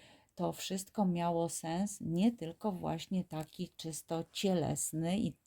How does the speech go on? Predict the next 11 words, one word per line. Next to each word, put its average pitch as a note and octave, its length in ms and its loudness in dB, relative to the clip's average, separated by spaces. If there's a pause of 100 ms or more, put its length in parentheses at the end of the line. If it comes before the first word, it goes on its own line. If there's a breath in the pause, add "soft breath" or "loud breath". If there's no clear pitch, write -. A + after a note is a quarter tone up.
czysto, D#3+ 600 -2 (540 soft breath)
mm, D#3+ 400 0 (120)
doznaniowy. D#3+ 1000 0 (460 loud breath)
I G#3 120 0
tutaj, C#4 540 0 (340 soft breath)
i A3 80 2
tutaj E4 360 4
może B3 460 10
was G3 240 2
właśnie G3 800 2
spotkać - 1000 -4